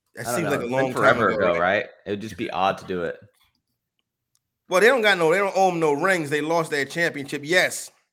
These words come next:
Speaker 2: Uh, opening day, Tuesday, October twenty-fourth. It begins with the Lakers and the Denver Nuggets. Um, so the Denver Nuggets will get their rings in front of LeBron James. Shout out to the Denver Nuggets.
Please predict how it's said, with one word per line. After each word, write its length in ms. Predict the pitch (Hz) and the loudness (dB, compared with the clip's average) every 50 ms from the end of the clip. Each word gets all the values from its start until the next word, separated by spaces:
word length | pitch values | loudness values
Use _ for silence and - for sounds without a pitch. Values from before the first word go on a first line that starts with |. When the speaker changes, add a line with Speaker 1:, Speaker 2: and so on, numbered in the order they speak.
| _ _ _ _ _ _ _ _ _ _ _ - - _ - | _ _ _ _ _ _ _ _ _ _ _ -16 -14 _ -2
Speaker 2:
Uh, 240 | 147 151 151 147 156 | 0 2 2 2 2
opening 380 | 160 196 208 208 196 175 160 143 | 0 0 0 0 -2 -2 -2 0
day, 220 | 170 175 160 147 | 0 0 0 0
Tuesday, 460 | 147 - - 196 185 170 147 160 156 | -2 -6 -10 -10 -8 -8 -6 -2 0
October 440 | 143 143 143 143 - 175 160 139 143 | 0 0 0 -2 -4 -4 -4 -4 -4
twenty-fourth. 680 | 143 - - 160 147 139 139 - 160 160 143 139 - - - - - - - - - _ - | -6 -4 -4 -4 -4 -4 -6 -4 0 2 2 2 0 -4 -20 -20 -20 -20 -20 -20 -20 _ -6
It 140 | - 151 135 | -6 -6 -6
begins 380 | 151 151 135 147 165 - 120 123 | -6 -8 -2 0 2 2 2 0
with 140 | 143 143 | -4 -8
the 60 | 143 139 | -6 -2
Lakers 500 | 135 147 160 170 165 165 160 156 135 - | 2 2 2 2 2 0 -4 -6 -4 -4
and 160 | 151 143 139 | -6 -4 -4
the 40 | 127 | -4
Denver 340 | 120 147 156 151 143 135 | -2 -2 -2 -2 0 -2
Nuggets. 480 | 131 131 147 151 143 135 151 151 - - _ _ _ _ _ _ _ _ _ - | -2 0 0 0 0 0 -4 -8 -8 -14 _ _ _ _ _ _ _ _ _ -4
Um, 260 | 127 135 131 127 123 | -2 0 0 -2 -2
so 120 | 120 - 135 | -4 -4 -4
the 60 | 135 | -2
Denver 240 | 127 156 151 147 139 | 0 -2 0 0 0
Nuggets 320 | 143 147 151 143 135 139 | 0 0 0 -2 -4 -8
will 60 | 131 | -8
get 220 | 120 131 147 143 143 | -6 -6 -6 -4 0
their 160 | 143 139 135 | 0 0 0
rings 360 | 127 139 143 143 143 135 120 | 0 0 -2 -2 -2 -4 -6
in 80 | 135 - | -8 -8
front 180 | - 147 143 135 | -6 -6 -6 -4
of 60 | 131 | -6
LeBron 420 | 131 113 127 143 143 139 139 131 | -6 -6 -4 -4 -2 -2 -2 -4
James. 360 | 120 139 139 139 135 135 135 | -2 -2 -2 -2 -2 -4 -6
Shout 100 | - 143 | -6 -6
out 80 | 143 139 | -6 -6
to 80 | 139 127 | -6 -8
the 60 | 120 | -6
Denver 280 | 113 143 143 135 127 | -4 -4 -4 -2 -4
Nuggets. 400 | 127 139 143 139 131 127 123 - | -2 -2 -2 -2 -2 -4 -6 -8